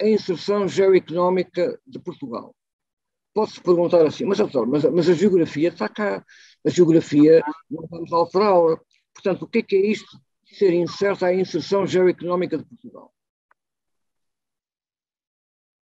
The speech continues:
O que é que nós entende-, entendemos e incluímos aqui? Primeiro,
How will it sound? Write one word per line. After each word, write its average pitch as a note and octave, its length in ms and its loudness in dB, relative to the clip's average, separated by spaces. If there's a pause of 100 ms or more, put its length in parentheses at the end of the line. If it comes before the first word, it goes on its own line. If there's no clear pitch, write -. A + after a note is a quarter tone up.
(1120)
O - 60 -20
que - 140 0
é G#3 40 -2
que D#3+ 100 -10
nós F#3 220 -2
entende-, E3 480 4
entendemos E3 480 4 (680)
e E3+ 140 6
incluímos E3+ 500 4
aqui? - 240 -2 (160)
Primeiro, E3+ 480 0